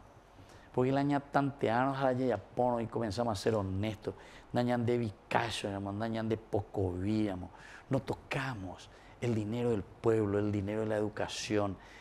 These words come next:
el di-, el dinero de las construcciones viales, el dinero de lo que es entonces para la comunidad. Evidentemente que ña hay ponaveta.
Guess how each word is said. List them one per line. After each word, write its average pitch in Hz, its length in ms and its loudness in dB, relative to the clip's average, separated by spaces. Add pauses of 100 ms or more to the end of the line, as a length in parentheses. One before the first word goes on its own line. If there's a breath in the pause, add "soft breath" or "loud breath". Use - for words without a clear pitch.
(180 loud breath)
el 120 180 4
di-, 104 360 2
el 113 140 4
dinero 104 300 2
de 110 60 2
las 107 160 -2
construcciones 101 1080 -4
viales, 95 680 -2 (320 loud breath)
el 123 160 4
dinero 110 460 2
de 107 40 2
lo 107 180 0
que - 280 -8
es 131 260 -4
entonces 98 720 -2 (480 loud breath)
para 165 640 2
la 113 240 0
comunidad. 110 500 -4 (640 loud breath)
Evidentemente 120 1700 2 (320)
que 127 100 2
ña 131 140 2
hay 135 100 2
ponaveta. 135 480 -2